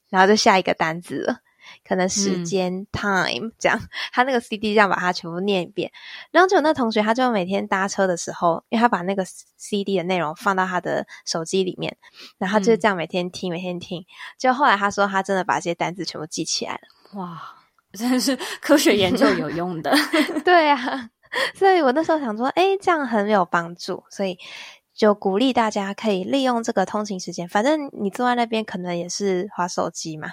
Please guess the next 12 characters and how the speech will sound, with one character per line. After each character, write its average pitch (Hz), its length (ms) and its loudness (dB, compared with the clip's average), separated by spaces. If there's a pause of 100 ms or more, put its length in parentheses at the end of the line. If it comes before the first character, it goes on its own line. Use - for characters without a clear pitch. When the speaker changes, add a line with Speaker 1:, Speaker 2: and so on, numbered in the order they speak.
(100)
Speaker 1:
对， 170 100 -6
那 208 120 2
你 196 40 2
不 202 180 -2
如 165 160 0 (280)
用 214 180 4
它 185 260 -2
来 160 240 -2 (120)
学 165 260 -2
习 - 200 -4
一 - 60 -14
下。 - 280 -6